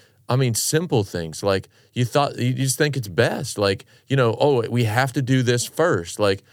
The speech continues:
uh, there, there's some traditions, like my family, for instance, this is, like,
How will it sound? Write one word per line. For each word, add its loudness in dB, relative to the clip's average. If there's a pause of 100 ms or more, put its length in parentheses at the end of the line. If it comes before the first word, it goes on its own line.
(180)
uh, 0
there, 2
there's 0
some -2
traditions, -2
like -2
my 0
family, -4 (240)
for -2
instance, -2
this 0
is, -10
like, -6